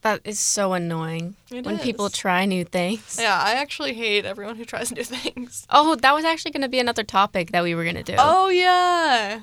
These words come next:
Speaker 1: I was gonna be like, I, I thought it was a great idea. And Lauren goes, "Uh."
Speaker 2: Okay, well, we can get into that now.
Speaker 1: Yeah. So trying new things. This year has been the year of trying new things because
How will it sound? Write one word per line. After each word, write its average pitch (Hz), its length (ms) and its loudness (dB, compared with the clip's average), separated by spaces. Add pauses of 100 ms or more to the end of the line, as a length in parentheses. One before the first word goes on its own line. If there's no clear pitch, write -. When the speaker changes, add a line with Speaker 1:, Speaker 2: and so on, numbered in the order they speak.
(120)
Speaker 1:
I 233 140 2
was 240 120 -2
gonna 254 200 0
be 247 160 0
like, 233 520 2 (380)
I, 240 240 6
I 226 100 6
thought 226 160 4
it 214 40 2
was 202 120 -2
a 190 60 -2
great 185 420 2
idea. 175 540 4
And 202 140 0
Lauren 202 220 4
goes, 185 280 2 (340)
"Uh." 294 680 6 (640)
Speaker 2:
Okay, 330 240 4
well, 240 240 4
we 254 120 -4
can 277 160 -4
get 247 140 0
into 240 160 -8
that 147 160 -8
now. - 260 -12
Speaker 1:
Yeah. 208 240 2 (220)
So 254 360 2
trying 311 640 -2
new 226 180 -2
things. 175 380 -2
This - 180 -4
year 247 140 -2
has 226 160 -8
been 196 160 -2
the 180 100 -4
year 185 260 0
of 180 160 -6
trying 175 300 -6
new 165 120 -4
things - 340 -2
because 175 560 -4